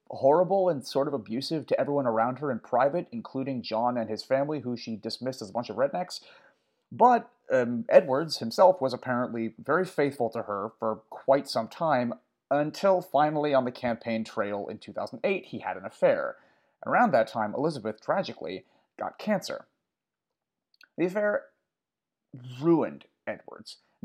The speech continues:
Before it, the man was nationally very popular, one of the most powerful voices on poverty in, like, a generation.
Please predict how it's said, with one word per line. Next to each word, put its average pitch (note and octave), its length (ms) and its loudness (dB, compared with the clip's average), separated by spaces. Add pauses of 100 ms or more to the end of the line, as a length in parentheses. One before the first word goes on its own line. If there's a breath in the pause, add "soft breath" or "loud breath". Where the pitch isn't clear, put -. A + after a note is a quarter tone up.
Before D#3 400 4
it, - 140 0
the C#3 60 0
man B2 460 0
was A2 500 -4 (640)
nationally D3+ 540 0
very A2 240 0
popular, C3 720 2
one A2+ 220 -2
of C3 60 0
the A2+ 120 0
most A#2 200 -4
powerful A#2 420 4
voices A2+ 400 -4
on A2 140 -2
poverty A#2 460 2
in, G#2+ 120 -6
like, G#2 160 -6
a A2 60 -10
generation. E3+ 720 -2